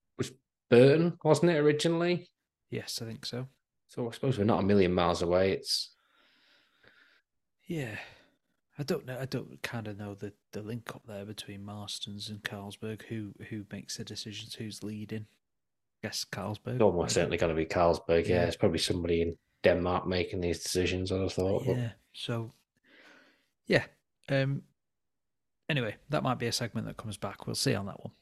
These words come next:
Speaker 2: See where we can go with it. Um, I know you're partial to a Newcastle Brown, so that might come up.
Speaker 1: Well, yeah. That'll be a, that could, that could be a podcast on its own.
Speaker 2: There's also a recipe for that,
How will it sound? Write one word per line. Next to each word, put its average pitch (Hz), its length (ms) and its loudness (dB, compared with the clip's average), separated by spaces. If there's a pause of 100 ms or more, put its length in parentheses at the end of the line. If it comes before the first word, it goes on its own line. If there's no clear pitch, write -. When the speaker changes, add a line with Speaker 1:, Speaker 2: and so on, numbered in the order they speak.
(240)
Speaker 2:
See - 160 -2
where 107 280 -2
we 110 100 -12
can 110 200 -8
go 101 120 -4
with 107 160 -10
it. 101 140 -10 (200)
Um, 101 280 -6 (1800)
I 135 60 4
know 135 60 6
you're 113 140 6
partial 107 360 -4
to - 140 -6
a 104 40 -2
Newcastle 107 400 -6
Brown, 110 300 -2
so - 120 -10
that 113 140 -4
might - 180 -6
come - 160 -8
up. - 120 -6 (1900)
Speaker 1:
Well, 82 260 8
yeah. 80 260 6 (580)
That'll - 220 0
be 82 140 4
a, 80 140 4 (760)
that - 140 4
could, 131 160 8
that 175 140 8
could 104 120 4
be 92 80 8
a 85 60 6
podcast - 460 4
on 90 80 2
its - 140 -2
own. 98 280 -2 (180)
Speaker 2:
There's 104 180 -2
also 113 260 2
a 101 80 -2
recipe 104 420 -4
for - 160 -10
that, - 240 -8